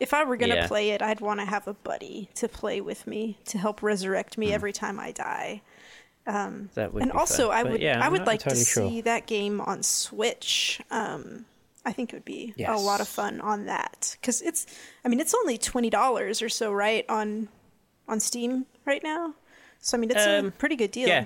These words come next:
Speaker 2: it's, it's reasonably priced. Yeah,
Speaker 1: Yeah.
Speaker 2: it's, um, it, it is a good deal, and I think it's one of those games. Like I said, I think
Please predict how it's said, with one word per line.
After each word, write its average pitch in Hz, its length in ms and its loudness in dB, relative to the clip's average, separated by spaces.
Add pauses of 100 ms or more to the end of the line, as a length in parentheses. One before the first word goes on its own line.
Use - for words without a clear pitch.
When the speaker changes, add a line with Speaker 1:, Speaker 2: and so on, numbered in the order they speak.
(260)
Speaker 2:
it's, - 260 0 (160)
it's - 340 -4
reasonably 151 480 4
priced. 110 460 4
Yeah, 117 180 6
Speaker 1:
Yeah. 101 80 6
Speaker 2:
it's, - 400 2
um, 113 640 4 (400)
it, 135 240 4
it 180 160 4
is 147 160 6
a 117 60 4
good 104 180 4
deal, 95 420 4
and 107 160 4
I 104 60 4
think 107 240 0
it's 101 160 0
one 107 140 4
of 104 80 2
those 101 200 0
games. 98 840 0 (720)
Like 113 180 -2
I 107 60 2
said, 104 260 4
I 104 120 4
think - 920 -4